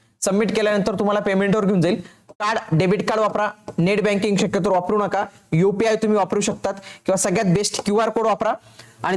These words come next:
तुमच्या मित्राच्या मोबाईलवरून पेमेंट करून घ्या, त्याच्याकडूनच पैसे घेऊन पेमेंट तुम्ही जे आहेत तर ते करू शकतात. तर अशा पद्धतीने जे आहे तर ते तुम्ही आपल्या लेखा आणि कोशागारेचा जो फॉर्म आहे तर तो भरू शकतात. आलं लक्षात तुम्हाला?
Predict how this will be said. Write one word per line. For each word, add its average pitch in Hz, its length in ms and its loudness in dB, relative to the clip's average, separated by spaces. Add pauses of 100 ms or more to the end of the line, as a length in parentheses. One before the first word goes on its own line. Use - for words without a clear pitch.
तुमच्या 226 300 0
मित्राच्या 196 760 0
मोबाईलवरून 254 420 2
पेमेंट 226 280 0
करून 220 220 0
घ्या, 190 140 0 (260)
त्याच्याकडूनच 214 500 0
पैसे 214 280 -2
घेऊन 196 160 2
पेमेंट 196 320 0
तुम्ही 190 180 2
जे 190 60 2
आहेत 165 180 0 (100)
तर 175 80 -2
ते 214 160 -2 (300)
करू 180 160 0
शकतात. 185 300 -4 (360)
तर 185 60 -4
अशा 196 260 0
पद्धतीने 240 640 2
जे 240 80 2
आहे 208 180 0 (320)
तर 202 120 -2
ते 202 140 2
तुम्ही 226 160 2
आपल्या 220 220 0
लेखा 196 420 0
आणि 196 220 -4
कोशागारेचा 202 680 0
जो 202 100 0 (120)
फॉर्म 185 180 0
आहे 147 160 0 (500)
तर 185 100 -4
तो - 360 -2 (160)
भरू 254 180 2
शकतात. 135 280 -4 (500)
आलं 220 140 0
लक्षात 220 300 -2
तुम्हाला? 143 260 0